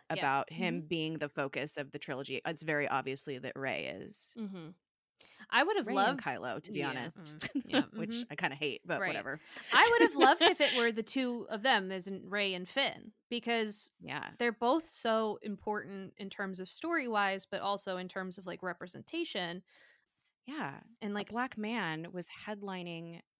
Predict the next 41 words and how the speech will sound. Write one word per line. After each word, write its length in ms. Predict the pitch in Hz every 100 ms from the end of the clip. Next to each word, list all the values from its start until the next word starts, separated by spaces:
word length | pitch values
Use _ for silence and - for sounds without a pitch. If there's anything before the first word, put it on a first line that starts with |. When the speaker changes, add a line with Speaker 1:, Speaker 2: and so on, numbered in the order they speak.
| _
Speaker 1:
a 40 | 185
Star 200 | 190 196
Wars 180 | 170
film. 300 | - 117 82 196 - - 170
The 80 |
new 360 | 208 214 226 240
Speaker 2:
Exactly. 40 |
Speaker 1:
Star 220 | 226 180 190
Wars 200 | 180 160
movie. 440 | 147 120 123 - -
I 80 | 165
mean, 260 | 165 160 - _ -
he 180 | 170
was, 160 | 202 214
like, 140 | 220
the 60 | 180
first 260 | - 185 -
thing 180 | 185 170
that 80 |
we 80 | 151
saw 300 | 151 160 147
in 80 | 131
the 80 | 143
trailer. 400 | - 151 95 82
<laughs> 20 |
Speaker 2:
Mm-hmm. 360 | 226 214 208 220 226 -
Speaker 1:
Like, 340 | 339 - 247 -
the 80 | 208
first 260 | 180 -
trailer 340 | - 185 147 135
that 120 | -
popped 240 | - -
up. 160 | - - -
Speaker 2:
Exactly. 800 | 208 220 330 320 - 156 52 - _
And 100 | 247
it's 160 | 247 -
just 140 | -
like, 280 | 277 254 - _ _ -
I 20 |
don't 140 | 277 208
know. 240 | 151